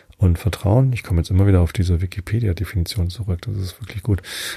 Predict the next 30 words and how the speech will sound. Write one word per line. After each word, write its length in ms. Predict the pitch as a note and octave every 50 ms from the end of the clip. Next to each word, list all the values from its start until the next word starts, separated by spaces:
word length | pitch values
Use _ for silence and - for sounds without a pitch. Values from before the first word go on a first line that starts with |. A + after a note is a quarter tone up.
| - - -
Und 100 | F#2+ E2
Vertrauen, 640 | G#2 F2 - - - F#2+ G#2 A#2 A#2+ B2 A#2+ A2 - _ _ _ _ -
ähm, 360 | G2 F#2+ F#2+ F#2+ F#2+ F#2+ F#2 - _ _ _ _ _ _ _ _ _ _ - - - - _ _ _ _ _ _ - -
heißt 260 | - G#2+ G#2+ - - G#2
dann 80 | F#2
eben 260 | - G2+ F#2 F2+ F#2
auch, 300 | - - F2+ F2 F2+ -
okay, 240 | - F#2 - - F#2+
ich, 300 | - F#2+ E2+ - - -
ich 160 | - F#2+ -
vertraue 480 | - - - - - F#2+ G2+ G#2+ A2+ G2+
dir, 220 | G2 G#2+ G#2+ G#2
dass 180 | F#2+ G2 F2 F#2
ich 260 | F#2+ F2 - - - _ _ _ _ _ _ _ _ _ _ _ _ _
etwas 320 | - G#2+ F2+ - F#2+ F2 -
sagen 300 | G2+ F2+ F#2+ F#2+ G2 -
kann, 240 | - G2+ F#2+ - - - _
ohne 500 | - G#2 F#2 G2 G2+ G2 G2 G2 G2 - - -
dass 360 | - C3 A#2 G#2 F#2 E2+ F#2
es, 160 | F#2 F2 - _ _ _ - - G3+ F3+ - -
äh, 180 | G#2 F2+ F#2 F2+
gleich 300 | - F#2 F2+ F#2 - -
eskaliert. 600 | G2+ F#2 - - - F2 E2+ F2 F2+ F2 - -
Also 160 | G#2 F2+ F2+
ich 100 | E2+ - - - _ _ - - - - - - - - - _
kann 200 | - - - G2
ja 80 | G2 G2
auch 80 | F#2+ -
eine 180 | G2 F#2 F2+
Schwäche 460 | - - - A2 F#2+ - G2+ F#2+ F2+